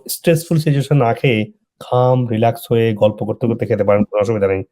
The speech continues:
একটা সুন্নাত বাংলাদেশে শুনেছি যে, যে খেতে বসে কথা বলতে নেই। এটা কিন্তু ফেক কথা,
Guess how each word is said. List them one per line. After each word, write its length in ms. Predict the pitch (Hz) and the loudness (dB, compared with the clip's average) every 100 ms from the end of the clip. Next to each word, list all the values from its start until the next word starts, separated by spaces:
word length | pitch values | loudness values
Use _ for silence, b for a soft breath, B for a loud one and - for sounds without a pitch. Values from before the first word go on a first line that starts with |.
| - | -2
একটা 280 | - 147 127 | 0 4 2
সুন্নাত 380 | - 127 131 | 2 2 4
বাংলাদেশে 320 | 127 120 117 - | 2 2 2 0
শুনেছি 360 | 123 117 - | 0 0 0
যে, 200 | 117 107 107 B B - | 0 0 -4 B B -8
যে 140 | 107 107 | -4 -2
খেতে 280 | - 156 160 | 2 4 6
বসে 200 | 147 151 | 6 4
কথা 160 | 120 131 | 4 4
বলতে 220 | 117 104 | 4 2
নেই। 160 | 87 82 123 | 0 -2 0
এটা 140 | 123 | 2
কিন্তু 200 | 123 123 - | 2 0 0
ফেক 160 | 120 117 | 0 0
কথা, 280 | - - 87 | -2 -2 -4